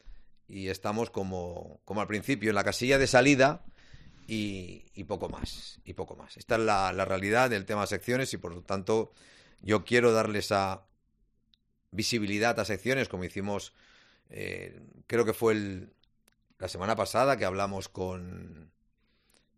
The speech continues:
con el míster del equipo de básquet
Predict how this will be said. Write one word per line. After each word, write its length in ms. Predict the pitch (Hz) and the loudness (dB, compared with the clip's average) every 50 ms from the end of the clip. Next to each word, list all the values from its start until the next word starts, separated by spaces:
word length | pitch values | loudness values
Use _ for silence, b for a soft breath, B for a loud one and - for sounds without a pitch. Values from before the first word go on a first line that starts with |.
| _ _ _ _ _ _ _ _ _ _ _ - | _ _ _ _ _ _ _ _ _ _ _ -10
con 140 | 101 95 | -8 -6
el 140 | 95 95 90 | -4 -4 -4
míster 340 | 90 107 101 - 110 107 98 | -2 -4 -2 0 0 0 2
del 140 | 98 95 95 | 0 0 -2
equipo 300 | 92 95 98 90 95 90 | -2 -4 -4 -4 -4 -2
de 80 | 90 | 0
básquet 540 | 98 123 131 - - 139 127 - - - _ | 2 2 0 0 0 0 0 0 -2 -6 _